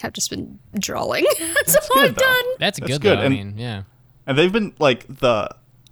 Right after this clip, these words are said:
Speaker 2: I don't know if it was just the amount of time you put in, Mandy, but the, the difference between your last two drawings, like,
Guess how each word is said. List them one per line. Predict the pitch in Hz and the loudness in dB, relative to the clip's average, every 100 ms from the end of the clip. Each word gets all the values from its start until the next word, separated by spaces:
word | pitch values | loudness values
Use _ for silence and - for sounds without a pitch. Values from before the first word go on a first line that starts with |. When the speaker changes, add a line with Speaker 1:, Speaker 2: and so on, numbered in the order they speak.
| _ | _
Speaker 2:
I | 175 | 0
don't | 208 | 4
know | 208 | 4
if | 175 | 2
it | |
was | 147 | 0
just | 131 - - | -2 -6 -6
the | 135 | -2
amount | 117 113 | 2 2
of | 107 | -2
time | - 117 123 | -6 -6 -6
you | 143 | -4
put | 170 | -4
in, | 175 175 175 - | -4 -4 -8 -10
Mandy, | 160 165 | -8 -6
but | 156 107 - | -4 -6 -4
the, | 120 110 110 - _ _ _ _ - | -4 -4 -8 -16 _ _ _ _ -8
the | 117 | -6
difference | 110 135 - 120 - | 0 0 0 -6 -8
between | 113 - 123 | -8 -4 -4
your | 110 | -4
last | 113 107 110 - | -4 -4 -6 -10
two | 135 123 | -8 -6
drawings, | 110 107 120 139 156 139 | -2 -2 -2 -4 -6 -4
like, | 107 - | -4 -4